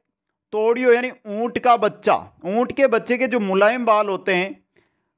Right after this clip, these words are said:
मुलायम बातू, बालू के सूतू के साथ धागा मिलाकर जो बढ़िया कपड़ा तैयार किया जाता है, वो क्या कहलाता है? नमदा, लुगड़ी, बाकला या आसन?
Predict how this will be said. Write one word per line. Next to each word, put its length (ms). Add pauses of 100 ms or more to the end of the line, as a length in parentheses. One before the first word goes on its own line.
(160)
मुलायम 380
बातू, 580
बालू 380
के 260
सूतू 480
के 160
साथ 460
धागा 360
मिलाकर 440
जो 160
बढ़िया 360
कपड़ा 320
तैयार 440
किया 260
जाता 340
है, 300 (640)
वो 140
क्या 280
कहलाता 500
है? 140 (600)
नमदा, 540
लुगड़ी, 600
बाकला 600
या 160
आसन? 600